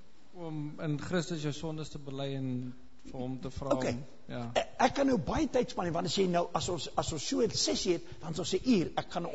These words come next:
Speaker 2: ongelukkig bietjie vinniger deur die ding gaan. Die woord Christen beteken, die oomblik as jy Christus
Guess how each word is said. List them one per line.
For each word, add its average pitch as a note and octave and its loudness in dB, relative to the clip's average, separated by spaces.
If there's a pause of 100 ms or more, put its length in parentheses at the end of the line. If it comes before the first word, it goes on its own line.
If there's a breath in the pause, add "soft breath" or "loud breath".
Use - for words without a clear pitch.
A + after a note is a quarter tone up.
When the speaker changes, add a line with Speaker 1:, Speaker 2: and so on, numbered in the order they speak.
Speaker 2:
ongelukkig G#3 0 (260 loud breath)
bietjie F3+ 4
vinniger A3+ 0
deur D3+ 4
die C#3+ 0
ding C3 -2
gaan. D3 -4 (280 loud breath)
Die F3 6
woord A3 4
Christen B3 -2
beteken, F3 -2
die D#3+ -4
oomblik B3+ 2
as - -6
jy D3+ -2
Christus - -8